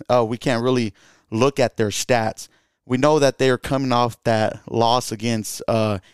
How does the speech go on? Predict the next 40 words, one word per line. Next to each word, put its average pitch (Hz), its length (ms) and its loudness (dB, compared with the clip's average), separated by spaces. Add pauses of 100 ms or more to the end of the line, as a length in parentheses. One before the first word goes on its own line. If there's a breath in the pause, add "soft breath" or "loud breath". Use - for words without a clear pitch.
(120)
Eastmark, 117 680 -2 (600)
and 113 200 -2
now 123 500 0 (120)
they 120 180 0
fall 120 420 2
victim 120 460 -2
to 123 300 -4
a 110 80 0
team 131 340 -2
that 113 340 -2 (460 soft breath)
they 127 160 2
really 139 280 2
exposed 135 560 0
last 117 320 0
year 127 100 -2
in 113 100 -4
the 104 80 -6
Coolidge 110 420 -4
Bears 113 520 0 (440)
and 113 140 -4
now 117 160 2
fall 117 240 0
to 104 80 -4
oh 113 180 0
and 104 140 -6
three. 123 160 -4
What 123 280 0
are 147 40 -8
your 131 160 -2
thoughts 117 480 -4 (100)
on 110 460 -4 (1300)
how 131 120 0
you 127 160 -2
see 135 200 -4
the 113 120 -2
rest 117 220 -2
of 110 60 -8
their 107 120 -2
season, 107 440 -6
uh, 104 240 -2